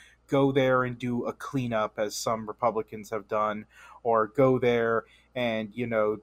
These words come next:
do one charitable thing. It, that doesn't really show dedication to the community. You have to go to their meetings. You have to show and dedicate and show that you pay attention to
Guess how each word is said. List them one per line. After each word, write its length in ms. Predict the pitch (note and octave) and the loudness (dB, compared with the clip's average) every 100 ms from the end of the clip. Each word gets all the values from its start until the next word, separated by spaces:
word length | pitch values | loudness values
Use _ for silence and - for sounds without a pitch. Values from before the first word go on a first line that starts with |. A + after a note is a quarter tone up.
| _ | _
do 160 | C3+ A#2+ | -6 -6
one 380 | A2 A#2+ B2 B2 | -4 0 0 -2
charitable 640 | - C3+ A#2+ A#2 A2 A2 | -4 0 2 2 0 -2
thing. 520 | G#2+ A#2+ G#2+ G2+ G#2 - _ _ _ _ _ | -2 -6 -6 -8 -12 -16 _ _ _ _ _
It, 220 | D#3 D3+ - _ - _ D#3+ | 0 0 0 _ -20 _ -2
that 160 | F3+ F3 | 2 4
doesn't 260 | G3 F#3 | 4 2
really 240 | E3 D#3 D3 | 0 0 0
show 340 | - - C#3+ | 0 2 2
dedication 880 | C3 C3+ B2+ B2 - B2+ A#2 - A2 | 4 0 -2 -4 -8 -8 -6 -10 -14
to 120 | - | -12
the 100 | A2+ | -12
community. 580 | G#2+ A#2 A2+ G#2+ G2 F2 | -12 -12 -10 -10 -12 -16
You 120 | G2+ A2 | -16 -4
have 340 | D#3 D3 - | 4 4 4
to 120 | - | -6
go 420 | B2+ - C3 C3 C3 | -6 -2 2 2 2
to 140 | - | -2
their 120 | A#2+ | -6
meetings. 340 | A2 A#2 A2+ - | -4 -8 -4 0
You 60 | |
have 100 | C3+ | 0
to 80 | B2+ | 0
show 420 | - - B2+ B2 | -8 -2 0 2
and 100 | A#2 | 0
dedicate 500 | A#2 A#2+ A#2+ - A#2+ | -2 -2 -4 -4 -4
and 120 | A2+ | -6
show 200 | - C3+ | -6 -4
that 160 | B2+ - | -4 -8
you 60 | - | -14
pay 200 | - B2 | -6 -6
attention 720 | - - C3 B2+ - A2 G#2 _ _ _ _ - | -6 -4 -4 -4 -6 -8 -10 _ _ _ _ -10
to 540 | - D#3+ C#3 C3 B2+ | 0 6 6 4 -2